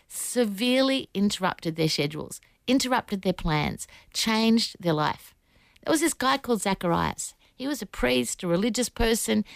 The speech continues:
fairly set on how his life would look. There were rhythms of how religion would operate. There were rhythms of what he would do. But he was in the temple, something he just did once a year, uh,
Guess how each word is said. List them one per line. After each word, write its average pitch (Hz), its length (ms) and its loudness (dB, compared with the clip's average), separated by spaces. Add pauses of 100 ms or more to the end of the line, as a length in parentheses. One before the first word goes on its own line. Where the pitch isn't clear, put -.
(100)
fairly - 400 0
set - 460 -2 (180)
on 208 120 2
how 220 320 0
his 233 180 2
life 190 320 0
would 180 120 -8
look. 180 320 -6 (260)
There 262 180 4
were 277 120 6
rhythms 226 640 0
of 180 140 -6
how 214 280 0
religion 190 520 2
would 175 180 0
operate. 151 520 0 (260)
There 220 180 2
were 226 140 6
rhythms 240 480 0
of 190 160 -2
what 185 180 4
he 202 180 0
would 185 220 -2
do. 175 300 -2 (360)
But 254 400 0 (140)
he 285 220 0
was 320 160 2
in 277 120 0
the 269 60 -2
temple, 202 560 2 (140)
something - 360 -2
he 277 140 0
just - 260 -2
did 247 160 0
once 208 320 4
a 214 60 -2
year, 175 340 2 (380)
uh, 208 220 0